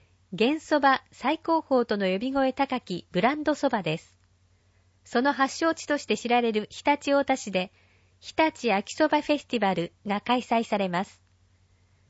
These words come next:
県内外のそばどころが集まる新そば食べ歩きコーナーや、そば打ち体験教室といったそば通ならずとも見逃せない催しが盛りだくさん。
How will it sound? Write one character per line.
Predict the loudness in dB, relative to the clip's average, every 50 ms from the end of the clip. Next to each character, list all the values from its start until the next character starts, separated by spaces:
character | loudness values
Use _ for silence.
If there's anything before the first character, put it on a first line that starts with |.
| _ _ _
県 | -4 -2 -2 0 2
内 | 2 2 2 2
外 | 2 2 2 2
の | 0 -2
そ | -2 0 0 0
ば | 2 2
ど | 2 2
こ | 2 2
ろ | 2 2 2
が | 2 0 0 -2
集 | -4 -4 -2
ま | 0 0
る | 0 0 -2 -4 _ _ _ _ _ _
新 | -8 -4 -2 -2 -2 0
そ | 0 2 4 4
ば | 4 4 2 2
食 | -2 -2
べ | 0 0 0 0
歩 | 0 -2 -4
き | -6 -10 -6
コ | 0 2 4 4
ー | 4 2
ナ | 0 0 -2 -2 -4 -6 -8 _
ー | -4 -2
や、 | -2 -2 -4 -8 -16 _ _ _ _ _ _ -6
そ | -2 0 2
ば | 4 4 4
打 | 2 0
ち | -4 -4
体 | 0 2 2 2 2
験 | 2 0 -2 -2 -2
教 | 0 0 0 0 0
室 | -4 -8 _ -6 -6 -6 -6 _ _
と | -2 -2
い | -2 -2
っ | -4
た | _ 0 0 0 0 -2 -10 _ _ _
そ | -6 -4 0 4
ば | 4 4 4
通 | 2 -2 -2 0 0 2
な | 2 2
ら | 2 2
ず | 0 0
と | 0 0 2
も | 2 2 0
見 | 0 -2 -2 -2
逃 | 0 0 -2 -2
せ | -4 -2
な | -2 0 0
い | 2
催 | 2 2 2 2 2 2 0
し | 0 -2 0
が | 0 0
盛 | 2 2 0 0
り | 0
だ | -2 -2 -4
く | -4
さ | -6 -4 -2 -2
ん。 | -2 -4